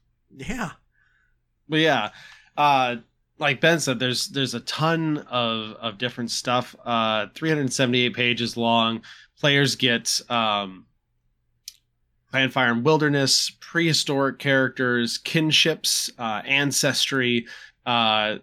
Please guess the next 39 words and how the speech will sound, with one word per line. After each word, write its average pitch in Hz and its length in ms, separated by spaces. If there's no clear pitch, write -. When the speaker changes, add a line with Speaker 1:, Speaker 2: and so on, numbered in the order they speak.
Speaker 2:
classes, 135 640
how 120 140
they're 117 160
renamed, 120 560
and 104 80
how 117 320
the, 117 320
the 113 80
versions 120 800
in 120 220
this - 640
particular 123 440
book 123 240
differ 120 380
from 104 460
the, 101 400
the 107 120
official 123 500
versions 120 380
of 117 60
the 120 80
classes, 131 680
uh, 104 380
backgrounds, 117 920
new 110 160
equipment, 143 640
new 110 200
spells 127 680
for - 120
the 104 80
setting, 143 520
and 123 100
then, 120 180
of 117 160
course, 127 180
the 131 100
Dungeon 120 320
Master 113 380
gets 104 460